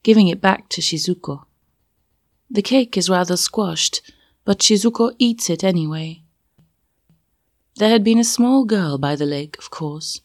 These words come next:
who wanted to catch a fish, and a rather larger one who succeeded. "I have always admired you, Chiyo."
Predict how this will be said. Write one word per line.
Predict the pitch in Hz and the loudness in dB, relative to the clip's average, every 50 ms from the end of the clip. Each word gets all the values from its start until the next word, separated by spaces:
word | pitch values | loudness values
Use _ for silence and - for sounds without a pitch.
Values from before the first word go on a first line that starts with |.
| _ _ _ _ _ | _ _ _ _ _
who | - 220 214 | 2 2 4
wanted | 214 240 254 254 - 165 156 - | 4 4 4 2 0 -4 -6 -6
to | - | -8
catch | - - 175 - - - - | -10 -10 -12 -10 -8 -10 -10
a | 180 | -10
fish, | - - 220 208 202 - - - - - - _ _ _ _ _ _ _ _ _ _ _ _ _ _ _ _ _ | -8 -6 -6 -6 -6 -6 -8 -8 -8 -10 -12 _ _ _ _ _ _ _ _ _ _ _ _ _ _ _ _ _
and | - 208 208 196 | 2 4 6 6
a | 202 202 | 6 6
rather | 214 233 247 254 269 | 4 4 4 4 4
larger | 247 240 233 233 220 165 - 151 | 6 6 6 4 4 2 2 0
one | 139 139 135 139 143 143 151 - _ | 0 -2 -2 -4 -6 -6 -8 -12 _
who | - 185 190 | -4 -4 -2
succeeded. | 190 - 208 - - - 214 254 254 180 135 135 - - _ _ _ _ _ _ _ _ _ _ _ _ _ _ _ _ _ _ _ _ _ _ _ _ _ _ _ _ _ _ _ _ - | 0 0 -2 -2 -4 -4 -2 -2 -2 -4 -6 -8 -12 -18 _ _ _ _ _ _ _ _ _ _ _ _ _ _ _ _ _ _ _ _ _ _ _ _ _ _ _ _ _ _ _ _ -4
"I | 190 202 | 0 0
have | 208 196 196 - - | 0 0 -2 -4 -4
always | 208 208 220 196 185 165 156 160 | -4 -2 -2 -2 -4 -4 -4 -4
admired | 156 160 160 180 202 220 208 180 160 | -4 -4 -2 -2 -2 -4 -4 -6 -6
you, | 160 147 143 147 156 | -8 -8 -8 -8 -8
Chiyo." | - - 156 151 156 160 175 190 | -6 -6 -6 -6 -8 -10 -12 -14